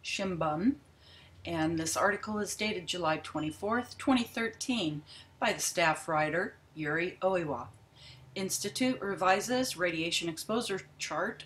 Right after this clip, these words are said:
without explanation. A key institute that studies the effects of radiation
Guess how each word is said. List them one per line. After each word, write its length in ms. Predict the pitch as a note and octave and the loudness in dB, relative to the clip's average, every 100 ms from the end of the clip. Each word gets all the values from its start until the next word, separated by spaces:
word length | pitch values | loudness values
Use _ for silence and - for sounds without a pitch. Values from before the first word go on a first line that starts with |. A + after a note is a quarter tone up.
| - | -14
without 800 | G#3 B3+ - - A3+ C4 C4+ - - | -2 0 0 -2 4 6 4 0 -4
explanation. 960 | G#3+ - - G3+ F#3+ D3+ C#3 - G#2+ - - _ _ _ _ _ _ _ _ _ _ _ _ _ _ - - - | -4 -4 -4 -2 0 -2 -2 -6 -8 -12 -20 _ _ _ _ _ _ _ _ _ _ _ _ _ _ -20 -20 -10
A 60 | G#3+ | -6
key 240 | - E4+ | 2 4
institute 560 | C#4+ - G3+ - F3 E3+ | 4 2 0 0 -2 -2
that 160 | - | -2
studies 380 | - G#3 G3+ G3+ | 2 4 6 4
the 140 | F#3 E3 | 2 0
effects 380 | - F#3 - | 4 4 4
of 120 | D#3+ D#3 | -2 0
radiation 680 | D#3+ D#3 D3 D3+ - A#3 | 0 2 0 0 -2 -2